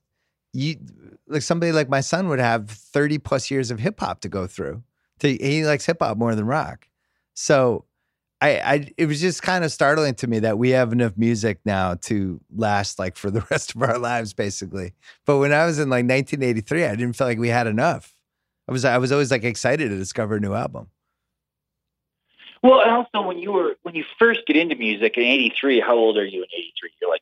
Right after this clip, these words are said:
Speaker 2: thirteen or something. I'm
Speaker 1: Yeah, I
Speaker 2: guessing
Speaker 1: was, like,
Speaker 2: fourteen.
Speaker 1: thirteen, fourteen,
Speaker 2: Okay.
Speaker 1: yeah.
Speaker 2: You know, when I was getting into music in the eighties, bands like Black Sabbath and Led Zeppelin and Rush, to me,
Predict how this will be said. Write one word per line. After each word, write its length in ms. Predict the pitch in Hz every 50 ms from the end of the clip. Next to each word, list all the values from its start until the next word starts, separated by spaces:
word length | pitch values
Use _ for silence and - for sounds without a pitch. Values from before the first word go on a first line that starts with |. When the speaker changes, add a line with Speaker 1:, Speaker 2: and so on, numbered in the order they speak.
| _ _
Speaker 2:
thirteen 360 | 107 95 - - - 98 92
or 100 | 95 98
something. 320 | - - 95 87 - 92 90
I'm 80 | 87
Speaker 1:
Yeah, 60 | - 214
I 40 |
Speaker 2:
guessing 140 | - 104 98
Speaker 1:
was, 100 | 107 101
like, 180 | 131 120 98 -
Speaker 2:
fourteen. 340 | 78 76 - - 87 80 - -
Speaker 1:
thirteen, 400 | - - 147 139 117 - 131 123
fourteen, 380 | 107 - 110 101 98 92 - 98
Speaker 2:
Okay. 120 | 90 92
Speaker 1:
yeah. 160 | 95 85 80 82 - - - - - - _ _ _ _ _ _ _ _ _ _ -
Speaker 2:
You 100 | 208 202
know, 260 | 202 196 190 185 - 175
when 200 | 175 196 190 185
I 300 | 180 214 247 269 277 269
was 300 | 220 190 151 127 120 - - _ _ -
getting 300 | - 143 143 139 135 123
into 280 | 131 127 123 - -
music 440 | 135 127 120 120 117 - 123 117 -
in 120 | 123 113
the 80 | 113 113
eighties, 500 | 110 110 110 110 110 104 107 107 107 101 - _ _ _ _ _ _ _ _ _ _ _ _ _ _ _
bands 420 | - - 202 220 226 240 233 220 185
like 300 | 185 175 151 139 - -
Black 300 | - 139 156 170 165 - - _
Sabbath 500 | - 151 143 135 135 131 135 131 131 127 - _ _ _ _ -
and 140 | 110 101 104
Led 300 | 117 123 131 127 120 -
Zeppelin 600 | 120 113 110 110 - 120 113 110 107 107 110 110 -
and 120 | - 90 90 85
Rush, 580 | - 104 120 117 110 104 95 - - - - - _ _ _ _ _ -
to 120 | - 160
me, 680 | 147 139 143 151 196 226 214 147 113 104 104 104 107 -